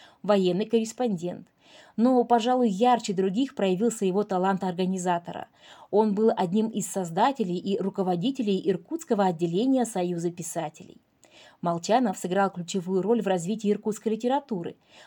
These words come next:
Благодаря Ивану Ивановичу Иркутск появился на литературной карте нашей страны. В те годы, когда командовали даже кухарки, он сумел организовать для творчества такую неуправляемую, амбициозную, сложную массу, как писатели.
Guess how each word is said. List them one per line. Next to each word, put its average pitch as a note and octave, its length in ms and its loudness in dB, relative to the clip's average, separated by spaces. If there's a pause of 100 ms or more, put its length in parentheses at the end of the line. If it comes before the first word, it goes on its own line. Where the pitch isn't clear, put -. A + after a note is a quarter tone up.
(120)
Благодаря F#3+ 480 4
Ивану G3 420 0
Ивановичу F3 680 0
Иркутск F3+ 420 -4
появился F#3 520 -2
на F3+ 240 -2
литературной F#3 720 -2
карте A#3 460 -2
нашей F3 360 -4
страны. E3+ 500 -8 (520)
В - 80 -20
те F#3+ 180 0
годы, G3+ 420 0 (260)
когда F#3+ 440 4
командовали A3 580 2
даже F#3+ 320 2
кухарки, C#4 680 0
он A#3 220 4
сумел G#3+ 300 0
организовать F#3 760 0
для F3 120 -2
творчества F3 720 -4 (320)
такую C4+ 480 4
неуправляемую, G#3 1160 2
амбициозную, F#3 840 0
сложную F3+ 580 0
массу, B3+ 420 -4
как A3 220 -6
писатели. - 720 -6